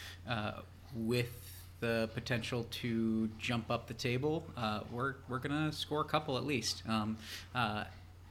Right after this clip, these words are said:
give me a reason that we're not gonna score two. I think we'll have a full strength lineup.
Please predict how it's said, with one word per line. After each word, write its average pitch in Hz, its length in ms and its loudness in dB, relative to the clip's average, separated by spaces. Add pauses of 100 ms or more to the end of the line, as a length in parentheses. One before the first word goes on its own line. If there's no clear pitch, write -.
(800)
give 120 120 -4
me 139 100 0
a 139 60 0
reason 143 260 0
that 135 80 -2
we're 135 80 0
not 135 180 0
gonna 113 140 2
score 107 240 0
two. 107 180 0
I 104 40 0
think 113 180 -4
we'll 113 80 -2
have 113 80 -2
a 110 40 -4
full 117 140 -4
strength 120 300 -2
lineup. 110 260 2